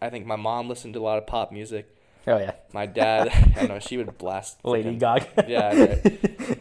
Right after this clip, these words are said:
Speaker 2: <laughs>
Speaker 1: Oh, my gosh. But, um, my dad always lis-, has never listened to anything other than rock. Um, he despises any other genre. <laughs>
Speaker 2: <laughs>
Speaker 1: And then, uh, my sister, I mean, she kinda has a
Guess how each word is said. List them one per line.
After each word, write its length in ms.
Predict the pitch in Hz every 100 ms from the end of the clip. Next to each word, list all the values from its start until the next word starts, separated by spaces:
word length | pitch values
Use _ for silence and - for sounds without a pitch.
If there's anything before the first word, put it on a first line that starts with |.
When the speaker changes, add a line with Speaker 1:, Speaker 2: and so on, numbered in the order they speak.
| -
Speaker 2:
<laughs> 400 | - _ - -
Speaker 1:
Oh, 140 | 67
my 60 | 50
gosh. 260 | 50 - -
But, 160 | 131 123
um, 320 | 113 101 90 -
my 160 | - 104
dad 320 | 98 113 113
always 380 | - 107 110 104
lis-, 100 | 107
has 180 | 113 104
never 360 | 104 110 113 113
listened 260 | 110 120
to 60 | 107
anything 320 | 95 107 113
other 160 | 92 101
than 160 | 101
rock. 320 | 92 87 87 _ _ _ _ _ _ -
Um, 380 | 92 82 65 69
he 100 | 117
despises 560 | 107 - - 98 110 98
any 160 | - 101
other 160 | 101
genre. 400 | 101 95 90 92 -
<laughs> 40 | - - - - - -
Speaker 2:
<laughs> 0 |
Speaker 1:
And 920 | 165 180 - 185 - - 143 - 139
then, 200 | 135 123
uh, 300 | 107 101 92 -
my 140 | 110
sister, 500 | 110 127 - 120 110
I 40 | 92
mean, 160 | 101
she 200 | 104 -
kinda 240 | 123 113 95
has 240 | 90 87
a 140 | 87